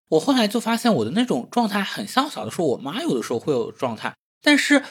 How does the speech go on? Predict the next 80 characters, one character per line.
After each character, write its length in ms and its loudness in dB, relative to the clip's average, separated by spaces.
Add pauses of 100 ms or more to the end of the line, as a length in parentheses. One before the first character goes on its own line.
我 140 0
现 140 4
在 60 8
又 100 6
更 160 4
多 160 6
能 100 2
够 120 4
理 100 2
解 140 2
我 140 2
妈， 220 -6 (120)
因 180 2
为 180 6
我 100 4
不 180 4
仅 180 0
仅 140 0
是 160 2
从 240 -6
一 60 -6
个 380 4
所 160 -2
谓 80 4
的 60 4
亲 180 -2
子 120 -6
关 180 -2
系 80 -6
的 60 -6
角 140 -4
度 260 -4
来 160 -12
看， 220 -4
我 40 -2
会 80 4
觉 100 0
得 60 2
那 100 4
可 140 -4
能 140 -6
跟 120 4
她 280 0 (160)
整 180 2
体 80 -6
性 180 -2
的 120 0
生 200 0
活 200 -4
状 240 0
态 200 -6
会 180 0
有 100 2
关 260 -4
系。 160 -6 (280)
比 40 2
如 80 0
说 100 4
那 140 4
个 80 4
时 120 -2
候 60 6
我 200 4
妈 260 0
可 140 -6
能 120 -4
她 220 2
面 160 6
对 0 -
的 100 4
很 220 -8
多 180 6
的 300 6
问 160 6
题 160 -8
和 80 -8
困 240 2
难， 180 -6
包 160 6
括 180 2